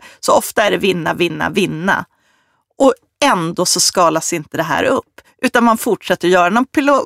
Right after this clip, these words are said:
pilot och så gick den bra och så läggs det på hyllan och ingenting händer. Vården är kroniskt oförmögen att implementera nya innovationer. Eh,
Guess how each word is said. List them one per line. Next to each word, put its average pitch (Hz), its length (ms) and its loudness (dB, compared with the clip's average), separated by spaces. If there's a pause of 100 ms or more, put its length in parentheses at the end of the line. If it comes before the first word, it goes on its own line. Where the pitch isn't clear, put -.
(140)
pilot 294 380 0
och 277 100 -2
så 277 80 0
gick 240 180 -4
den 208 180 2
bra 180 140 4
och 185 100 0
så 185 100 -2
läggs 175 260 -2
det - 80 -6 (380)
på 185 80 0
hyllan 240 560 0
och - 60 -10
ingenting 196 460 -2
händer. 233 320 -2 (320)
Vården 277 760 2 (200)
är 175 560 2 (600)
kroniskt 254 720 4
oförmögen 175 1040 -4 (120)
att - 180 -6
implementera 165 760 -4
nya 175 320 -4
innovationer. 165 880 -6 (760)
Eh, 165 200 0